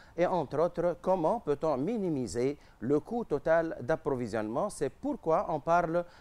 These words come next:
de gestion économique de stock. Dans un premier temps, on va, euh, commencer par, euh, euh, citer, si vous voulez, euh, les, euh, euh, euh, les, les objectifs de notre,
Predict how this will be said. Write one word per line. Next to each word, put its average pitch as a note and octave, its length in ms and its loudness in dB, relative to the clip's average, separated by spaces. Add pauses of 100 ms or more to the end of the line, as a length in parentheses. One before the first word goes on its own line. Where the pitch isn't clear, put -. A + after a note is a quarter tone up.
(120)
de D#3 300 4
gestion E3 580 -2
économique D3 600 0 (320)
de C#3+ 140 2
stock. - 240 -8 (340)
Dans F3+ 300 6
un G3+ 80 6
premier F#3+ 300 4
temps, G3 280 4
on E3 60 6
va, D#3 400 8
euh, B2+ 340 6
commencer F3+ 500 4
par, G#3+ 300 8
euh, G#3+ 160 4 (340)
euh, C3+ 520 6
citer, F#3 500 4
si E3+ 160 -2
vous C#3 180 -2
voulez, F#3 380 4 (260)
euh, C#3+ 200 6
les, D3+ 400 6
euh, - 20 6
euh, C3+ 260 10
euh, A2+ 1000 2
les, C3 300 4
les C3 280 0
objectifs F3+ 560 4
de B2+ 240 4
notre, E3+ 420 4